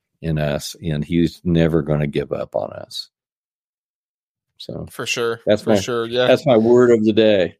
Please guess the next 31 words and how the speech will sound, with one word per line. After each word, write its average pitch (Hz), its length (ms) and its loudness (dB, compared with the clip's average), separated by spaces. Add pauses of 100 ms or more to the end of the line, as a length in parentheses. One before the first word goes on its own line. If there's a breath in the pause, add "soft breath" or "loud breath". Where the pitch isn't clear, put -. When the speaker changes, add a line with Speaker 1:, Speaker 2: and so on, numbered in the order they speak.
Speaker 1:
So 85 360 -8 (1040 soft breath)
Speaker 2:
we, 139 260 0
uh, 123 340 2 (100)
last 151 680 -2
night, 151 240 0
well, 147 160 0
the 139 80 -10
past 147 260 -2
couple 151 260 -2
of 135 80 -2
nights, 135 320 -4
we've 151 220 -8
been, 143 300 -4 (920)
excuse 160 360 -12
me, 139 160 -8
singing, 143 560 -4 (220 loud breath)
um, 127 460 0
the 139 340 -6
Life 147 360 0
Church, - 840 -6
uh, 135 100 0
or 139 220 0
Life 147 260 2
Kids, 135 380 0
Life 131 240 2
Church - 520 -6
worship 143 460 -2
songs 113 460 -2
on 120 180 -2
YouTube 123 480 -8
because 117 340 -4